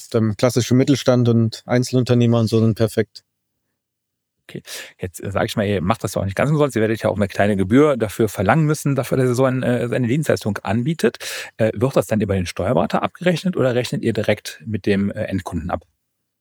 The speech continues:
Speaker 1: Die, ähm, Steuerberatungsseite zahlt monatlich pro Kunde. Das heißt, ihr zahlt nur als Steuerberater, wenn ihr auch einen Kunden bedient mit Penny Lane. Das sind dann zehn Euro pro Monat.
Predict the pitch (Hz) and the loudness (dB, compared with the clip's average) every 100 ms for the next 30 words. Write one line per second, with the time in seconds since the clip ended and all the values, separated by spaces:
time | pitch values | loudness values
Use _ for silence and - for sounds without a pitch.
0 | _ 139 117 123 127 127 131 127 123 117 | _ -12 0 4 4 4 4 4 4 4
1 | 113 113 107 - - 135 151 165 139 156 | 2 2 -2 -8 2 4 6 6 4 4
2 | 151 135 143 147 156 156 156 _ - 131 | 2 4 4 6 4 2 0 _ 0 4
3 | 131 117 123 147 151 143 143 - - 135 | 4 4 4 4 4 4 0 0 2 2
4 | - 147 165 208 240 131 131 123 127 - | 4 4 6 4 4 2 4 2 2 4
5 | 127 117 127 139 139 123 - 127 120 117 | 4 4 4 4 4 2 2 4 4 4
6 | 117 113 117 110 117 147 151 151 143 135 | 4 4 4 2 2 2 2 4 4 4
7 | 120 143 170 143 - 147 151 151 151 165 | 4 2 4 2 2 2 4 6 4 4
8 | 147 120 123 120 117 - 123 123 127 123 | 2 2 4 4 2 2 4 4 4 2
9 | 117 123 123 135 143 165 | 2 2 4 4 4 0